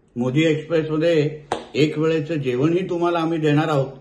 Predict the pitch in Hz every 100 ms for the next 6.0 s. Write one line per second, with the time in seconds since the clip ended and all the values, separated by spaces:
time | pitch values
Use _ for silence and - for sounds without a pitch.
0 | - _ _ _ _ - 123 143 143 165
1 | 165 165 165 156 131 147 170 151 143 151
2 | 131 - - _ _ _ _ - 139 139
3 | - - 117 113 113 156 165 151 - -
4 | _ _ _ 170 160 139 - 185 151 -
5 | 139 147 127 117 123 113 107 110 101 -